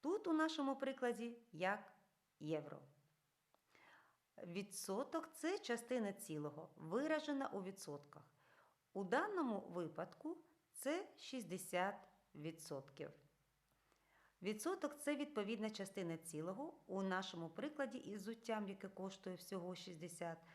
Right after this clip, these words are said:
відсотків. Відсоткова вартість становить сорок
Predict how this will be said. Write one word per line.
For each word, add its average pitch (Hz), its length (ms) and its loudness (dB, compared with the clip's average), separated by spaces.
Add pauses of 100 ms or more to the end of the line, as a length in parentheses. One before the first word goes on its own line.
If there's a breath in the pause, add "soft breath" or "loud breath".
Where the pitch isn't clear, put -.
(320 loud breath)
відсотків. 165 640 -4 (160)
Відсоткова 247 560 2
вартість 196 480 2
становить 226 560 0 (380 loud breath)
сорок 285 560 2